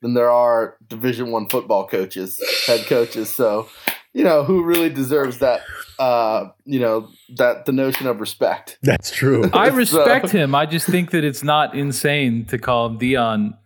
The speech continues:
Speaker 3: uh, because, I mean, feels like all college. I mean, I guess there's some. I
Speaker 1: I
Speaker 3: don't
Speaker 1: mean,
Speaker 3: know
Speaker 1: if
Speaker 3: that
Speaker 1: someone
Speaker 3: how
Speaker 1: wants to be
Speaker 3: often
Speaker 1: addressed by a title that they've earned, I don't, I honestly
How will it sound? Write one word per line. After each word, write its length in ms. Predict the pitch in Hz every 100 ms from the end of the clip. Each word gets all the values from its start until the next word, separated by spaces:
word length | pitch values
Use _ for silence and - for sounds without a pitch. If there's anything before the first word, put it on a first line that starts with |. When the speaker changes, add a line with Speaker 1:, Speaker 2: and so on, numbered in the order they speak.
| 117
Speaker 3:
uh, 100 | 113
because, 680 | 113 110 120 113 107 - - _ -
I 120 | 120
mean, 340 | 117 113 110 - _ _ _ _ _ _ _ _
feels 240 | - 202 190
like 160 | 208
all 200 | 233 233
college. 440 | 208 - 120 113 -
I 100 | 165
mean, 140 | 190
I 80 | 180
guess 280 | 180 170 -
there's 400 | 117 107 - -
some. 500 | - - 139 131 120 - - - _ -
I 80 |
Speaker 1:
I 20 | 208
Speaker 3:
don't 100 | 196
Speaker 1:
mean, 0 | 208
Speaker 3:
know 60 |
Speaker 1:
if 60 | 202
Speaker 3:
that 60 | 170
Speaker 1:
someone 160 | 214
Speaker 3:
how 140 | 165 135
Speaker 1:
wants 180 | 131 135
to 60 |
be 40 | 151
Speaker 3:
often 80 |
Speaker 1:
addressed 320 | 110 143 147 -
by 160 | 151
a 80 | 135
title 340 | 135 123 135
that 160 | 139 135
they've 160 | 120 107
earned, 280 | 104 123 135
I 80 | 117
don't, 160 | 117 -
I 140 | 123
honestly 600 | 120 123 117 127 107 104